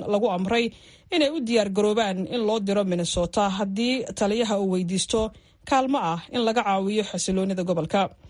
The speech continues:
Afhayeenka Pentagonka, Jonathan Hoffman, ayaa sheegay Sabtidii in militariga ay sare u qaadeen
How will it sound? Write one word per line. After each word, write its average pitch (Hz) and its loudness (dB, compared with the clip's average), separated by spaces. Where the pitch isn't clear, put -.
Afhayeenka 196 -2
Pentagonka, 202 0
Jonathan 202 0
Hoffman, 190 0
ayaa 302 4
sheegay 269 -2
Sabtidii 247 0
in 254 0
militariga 226 0
ay 196 0
sare 226 0
u 262 0
qaadeen 208 0